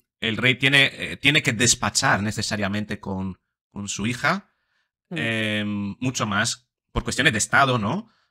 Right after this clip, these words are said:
Speaker 2: Claro,
Speaker 1: Eh, entiendo
Speaker 2: claro.
Speaker 1: yo que, eh, ahí debe de haber otro tipo de relación que claramente influye luego en todos estos micro detalles, ¿no? Que al final analizamos.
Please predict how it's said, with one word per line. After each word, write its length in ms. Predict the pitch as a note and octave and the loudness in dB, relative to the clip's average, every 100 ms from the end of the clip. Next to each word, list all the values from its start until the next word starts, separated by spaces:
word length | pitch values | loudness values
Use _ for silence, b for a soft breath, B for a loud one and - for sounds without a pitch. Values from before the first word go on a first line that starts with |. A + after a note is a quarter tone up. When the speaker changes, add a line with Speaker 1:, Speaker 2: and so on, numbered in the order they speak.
| - | -6
Speaker 2:
Claro, 280 | B3+ A3 B3 | -2 0 2
Speaker 1:
Eh, 60 | |
entiendo 300 | A#2 - C3 B2+ | 2 2 2 2
Speaker 2:
claro. 140 | C#3 | 2
Speaker 1:
yo 40 | C3+ | 0
que, 380 | C3 D#3 E3 - | 2 2 2 -2
eh, 240 | A2+ A2 | -6 -6
ahí 680 | - - C3+ D3 C3 A2+ - - | -2 0 2 2 0 -2 -4 -4
debe 240 | A2 C#3+ | 0 2
de 80 | B2+ | 2
haber 180 | A#2 C3+ | 2 0
otro 200 | C#3+ A#2+ | -2 -4
tipo 200 | A#2+ A#2+ | -4 -4
de 100 | A2+ | -4
relación 540 | G#2+ F#2+ - G#2 B2 | -4 -6 -6 -6 -4
que 220 | A2+ G2 - | -6 -6 -6
claramente 640 | G#2+ G3 G#2+ A3+ B2 - _ _ _ - | -4 -2 -2 -2 -6 -6 _ _ _ -6
influye 580 | A#2+ A#2 B2+ C#3 C3 B2+ | -6 -2 0 4 4 4
luego 460 | B2 B2 B2+ D#3 - | 4 2 2 0 0
en 120 | A2+ | -2
todos 160 | A#2+ A#2+ | -2 -2
estos 420 | B2 A2+ - - _ _ _ _ | -2 -2 -2 -6 _ _ _ _
micro 380 | G#2+ B2 B2 A#2+ | 0 0 2 0
detalles, 540 | G#2+ - G#2 G2+ F#2 | 0 2 4 4 0
¿no? 140 | F#2+ G#2 | -2 -4
Que 80 | G2 | -6
al 60 | |
final 260 | - F#2 G2+ | -6 -4 -4
analizamos. 640 | F#2 F#2 - - F2+ - | -4 -6 -8 -10 -10 -12